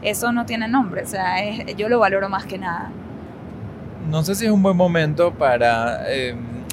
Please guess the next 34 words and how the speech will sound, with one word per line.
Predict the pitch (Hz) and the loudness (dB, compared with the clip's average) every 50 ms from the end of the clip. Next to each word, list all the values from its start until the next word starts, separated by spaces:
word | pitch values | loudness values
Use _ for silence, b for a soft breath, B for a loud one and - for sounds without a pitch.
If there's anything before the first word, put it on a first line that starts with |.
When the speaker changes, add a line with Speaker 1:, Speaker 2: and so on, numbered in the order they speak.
| - - | -10 -6
Speaker 2:
hablar | 131 127 123 123 123 120 117 120 | -4 -4 -2 2 2 2 2 2
de | 110 135 139 | 2 0 0
esa | 135 - 147 139 | 0 2 0 0
frase. | 127 - - 135 127 127 123 117 - - 135 131 131 127 127 123 120 120 - - - | 0 0 2 4 4 4 4 2 0 -2 0 0 0 0 0 -2 -2 -4 -8 -6 -4
Eh, | 135 131 123 120 123 127 - 135 | -4 -2 -2 -2 -4 -6 -6 -4
yo | 135 127 120 | -4 -2 0
creo | 131 135 143 | 2 2 4
que | 147 | 4
de | 143 | 6
repente | 123 123 123 123 123 127 | 4 4 2 2 2 4
ya | 127 | 6
la | 127 | 6
habíamos | 127 135 139 147 151 - | 6 6 4 2 0 0
tocado | 135 117 120 123 | 2 2 4 2
en | 123 127 | 2 2
otro | 123 131 131 123 | 0 2 0 2
podcast, | 123 127 127 120 123 127 123 123 - - | 4 4 2 4 2 0 0 0 2 2
pero | 127 123 123 120 120 123 117 B B B B B B - - - - - - - | 4 4 4 4 2 0 0 B B B B B B -14 -14 -14 -12 -8 0 4
de | 123 123 120 120 120 117 - - - - 143 143 | 6 6 8 6 6 2 0 -4 -6 -8 -4 0
no | 135 131 | 0 2
sentirse | 131 - 147 139 135 - - 147 131 127 - 151 143 135 | 2 2 0 -2 -2 0 0 0 0 0 0 0 0 2
culpable | - 139 131 127 113 113 101 127 123 123 127 135 135 135 135 127 | 4 6 6 6 6 6 6 8 8 8 8 6 4 4 2 2
por | - - - 131 127 123 131 127 | 0 2 4 4 6 6 4 2
sal-, | - - 120 120 120 120 123 123 120 113 - - - | 0 0 0 0 0 -2 -6 -8 -8 -10 -10 -2 4
por | 131 131 120 113 | 6 6 6 6
sobrepasar | - 131 127 123 120 113 - - 120 - - 123 123 123 | 4 4 6 6 4 4 4 2 0 4 4 2 4 4
la | 127 | 2
zona | 120 117 139 131 131 | 2 2 0 0 0
de | 127 | 0
confort | 131 123 120 - 131 123 120 | 0 -2 0 2 0 2 2
de | 117 120 | 4 4
otros. | 120 120 120 - - - 120 - - - - - - - - - - - - - - - - - - - - - - - - - - - - - - - - - - - - - - - | 4 4 4 2 -2 -4 -4 -4 -8 -12 -12 -14 -14 -14 -14 -14 -14 -12 -12 -12 -12 -12 -12 -12 -12 -12 -12 -12 -14 -14 -14 -14 -12 -12 -12 -12 -12 -12 -12 -12 -12 -12 -12 -12 -8 -4
¿No? | 131 131 151 170 160 - - - - | -2 0 0 0 -2 -6 -12 -12 -12
Speaker 1:
Sí, | - - | -12 -12